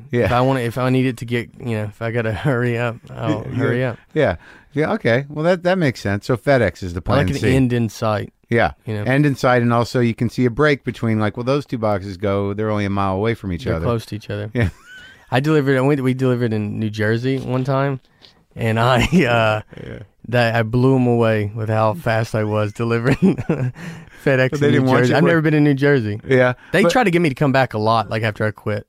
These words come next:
Speaker 1: Really?
Speaker 2: Like, during Christmas. Like,
Speaker 1: Oh,
Speaker 2: they were, yeah.
Speaker 1: 'cause you were the guy?
Speaker 2: I mean, I was just crushing it,
Speaker 1: But,
Speaker 2: you know?
Speaker 1: but, but during, like, you know, a standard work week, were there other guys who were like, "Hey, slow down, asshole. I mean, you
Speaker 2: Not
Speaker 1: pace
Speaker 2: in
Speaker 1: yourself, will you?"
Speaker 2: Well, I would, a lot of it was, like,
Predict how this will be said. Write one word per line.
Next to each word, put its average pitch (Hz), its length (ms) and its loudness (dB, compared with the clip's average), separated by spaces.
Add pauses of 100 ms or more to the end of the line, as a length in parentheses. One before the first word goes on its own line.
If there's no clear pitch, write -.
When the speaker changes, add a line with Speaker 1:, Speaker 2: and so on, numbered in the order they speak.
(240)
Speaker 1:
Really? 131 340 2
Speaker 2:
Like, 120 160 -2
during 117 180 0
Christmas. 110 600 -6
Like, 160 140 -10 (100)
Speaker 1:
Oh, 127 80 4
Speaker 2:
they 120 140 0
were, 110 200 0
yeah. 110 280 -4 (120)
Speaker 1:
'cause 123 160 0
you 123 120 4
were 120 80 2
the 113 80 2
guy? 123 360 0 (240)
Speaker 2:
I 127 140 -6
mean, 117 120 0
I 117 60 0
was 107 140 -4
just - 160 -20
crushing 120 420 -12
it, 113 160 -10 (140)
Speaker 1:
But, 143 120 2
Speaker 2:
you - 60 4
know? 113 140 0
Speaker 1:
but, 135 180 -2
but 147 200 -4
during, 160 320 2
like, 139 240 0
you 135 140 -4
know, 127 200 2
a 123 140 -2
standard 139 500 0
work 139 240 0
week, 147 160 -2
were 131 80 0
there 117 140 2
other 120 120 -2
guys 123 320 0
who 113 60 -12
were 110 240 -2
like, 104 180 -4
"Hey, 123 140 -16
slow 165 240 -12
down, 135 240 -8
asshole. 95 480 -12 (420)
I - 40 -10
mean, 143 160 0
you 147 60 4
Speaker 2:
Not 151 160 0
Speaker 1:
pace 180 200 2
Speaker 2:
in 143 80 4
Speaker 1:
yourself, 120 320 2
will 110 140 -2
you?" 165 180 -4 (240)
Speaker 2:
Well, 160 340 4
I 160 120 2
would, 208 200 0
a - 40 -8
lot 170 200 4
of 190 60 2
it 180 60 4
was, 143 160 0
like, 113 180 0